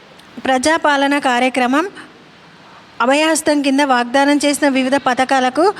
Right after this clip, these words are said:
అర్హులైన అభ్యర్-, లబ్ధిదారుల నుండి దరఖాస్తులను స్వీకరించే లక్ష్యంతో రాష్ట్రంలో నిర్వహించబడింది. ఒకటి పాయింట్ రెండు ఎనిమిది కోట్ల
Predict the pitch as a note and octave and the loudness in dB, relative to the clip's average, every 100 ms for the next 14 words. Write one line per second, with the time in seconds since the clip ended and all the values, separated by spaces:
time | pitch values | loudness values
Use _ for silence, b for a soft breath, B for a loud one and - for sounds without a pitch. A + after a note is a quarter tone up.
0 | B B A#3 C4 C#4+ C#4+ C#4 B3+ A3 C#4 | B B 0 2 2 2 2 0 0 0
1 | B3+ - A#3+ A#3+ A#3 E4+ E4 D4+ C#4+ C#4+ | 0 -6 -2 -2 -2 -2 0 0 2 0
2 | B3+ A#3+ A#3+ D#4 A4+ B B - - - | 2 0 0 0 -2 B B -20 -20 -20
3 | - - - - - - - - A#3+ A3+ | -20 -20 -20 -20 -20 -20 -20 -10 -6 -2
4 | C4 C#4 D4+ D#4+ - D#4+ D#4+ D#4+ C#4 C4+ | -2 0 -2 -2 -2 0 0 0 -2 0
5 | D4 D4 D4+ C#4 - - A3 G#3+ C4 D#4 | 0 -2 -2 -2 -4 -2 -2 0 0 2
6 | A#3 A3+ - A#3+ C4 E4 B3+ A#3 A#3 A3+ | 0 -2 -2 0 0 0 0 0 0 -2
7 | A3 G#3 G#3 A#3 G#3+ B B B B B3+ | -2 -2 -2 0 0 B B B B -4
8 | D4+ E4 D4+ D4+ D4+ C4+ C4 C#4+ D4 C#4+ | -2 -2 0 0 0 0 2 2 2 2
9 | C#4 C4+ B3+ A#3+ C#4+ | 0 0 0 0 0